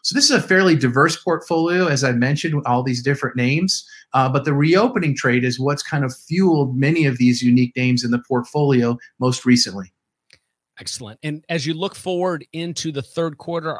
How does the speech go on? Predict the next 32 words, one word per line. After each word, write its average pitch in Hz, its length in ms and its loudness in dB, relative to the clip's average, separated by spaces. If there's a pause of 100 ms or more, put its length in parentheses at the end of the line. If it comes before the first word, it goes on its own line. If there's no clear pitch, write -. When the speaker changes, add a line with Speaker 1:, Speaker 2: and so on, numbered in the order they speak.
Speaker 2:
are 156 120 -2
there 160 200 -8
any 214 260 -10
names 143 560 -6
in 147 80 -10
the 135 80 -10
portfolio 127 640 -8
that 120 200 -12
you're 117 60 -12
keeping 135 320 -12
your 117 160 -10
eye 98 220 -12
on? 76 180 -20 (840)
Speaker 1:
Yeah, 143 200 2
so 127 240 6
we 123 120 8
just 180 360 2
came 160 260 2
off 143 260 0 (200)
Amazon 123 580 0
Prime 120 340 2
Day, 117 200 2
which 113 180 -6
was 117 160 -6
a 110 80 -6 (100)
big 135 280 0
day 120 280 2
for 107 380 -4 (360)
e-commerce. 127 760 2
We 120 80 -4
saw 135 300 2
about 117 320 2